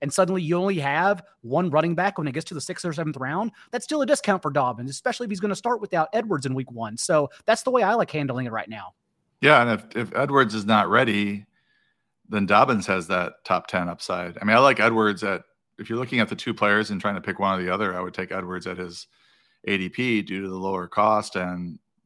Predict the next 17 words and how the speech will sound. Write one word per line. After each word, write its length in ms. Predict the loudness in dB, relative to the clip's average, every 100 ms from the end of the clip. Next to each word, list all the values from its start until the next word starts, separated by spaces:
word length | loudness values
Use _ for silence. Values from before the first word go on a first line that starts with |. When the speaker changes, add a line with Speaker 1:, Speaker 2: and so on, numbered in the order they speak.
| _
Speaker 2:
he 140 | -4
has 160 | -4 -2
similar 300 | -2 -2 -4
upside 400 | -6 -2 -2 -2
to 60 | -4
Dobbins 460 | 0 0 0 -4
if 220 | -8 -10
Dobbins 360 | -4 -4 -4 -8
were 120 | -8
to 80 | -10
get 180 | -12 -14 _ -12
injured. 440 | -10 -8 -8 -10 _ _ _ _ _
Um, 480 | 0 2 2 0 -6 _ -2
but 300 | 0 0 _ -8
with 240 | -8 -6 -4
Edwards 340 | 0 0 2
already 520 | 4 4 4 -4 -8